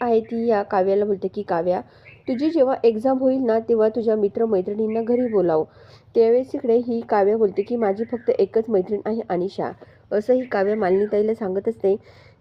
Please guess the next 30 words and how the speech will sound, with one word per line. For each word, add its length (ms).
दुसरीकडे 340
आता 140
काव्या 320
ही 180
आटोपून 480
इकडे 200
कॉलेजला 400
निघालेली 460
असते 320
आणि 220
तेव्हा 300
तिथे 280
हा 180
आपला 240
जीवा 360
जो 220
आहे 440
तिथे 180
कॉलेजच्या 520
तिथे 140
आलेला 280
असतो. 360
तेव्हा 220
जीवा 380
आता 300
आपल्या 240
हातामध्ये 380
गुलाबाचं 460
फूल 220
घेऊन 300